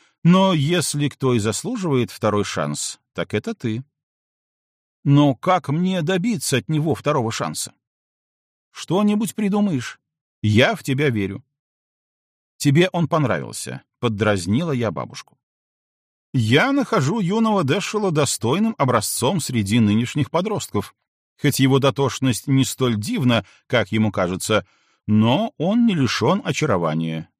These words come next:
Чересчур скорный язык, но это простительно и, осмелюсь сказать, неподражаемо. Вообще не поняла, о чём это она.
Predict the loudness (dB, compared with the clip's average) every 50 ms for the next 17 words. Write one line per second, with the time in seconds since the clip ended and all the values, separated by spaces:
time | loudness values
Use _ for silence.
0 | _ _ _ _ _ _ -2 0 0 0 0 0 0 0 2 2 2 0 -2 -2
1 | 0 0 2 4 4 4 4 4 2 0 -2 -4 -6 -6 -8 -8 -8 -6 -4 -4
2 | -4 -4 -6 -8 _ _ _ _ _ _ _ 0 0 0 0 0 0 0 0 0
3 | -2 -4 -6 -6 -2 0 2 2 4 2 0 -2 _ _ _ _ _ _ _ -2
4 | -2 -2 -2 -4 -4 -2 0 2 2 2 2 0 -2 -4 -2 -2 -4 -2 0 -2
5 | -2 -2 -4 -6 -10 -10 -12 _ -2 0 0 0 0 0 0 0 2 0 0 -2
6 | -6 -8 -8 -10 -14 -16 -18 _ _ _ _ _ _ _ _ _ _ _ _ _
7 | _ _ _ _ _ _ _ _ _ -8 0 2 2 2 2 0 -4 -4 -2 0
8 | 2 2 2 2 0 0 -2 -2 0 0 0 0 -2 -2 -4 -4 -6 -4 -4 -4
9 | -4 -4 -4 -6 -10 -10 -10 -10 -10 -12 -14 -18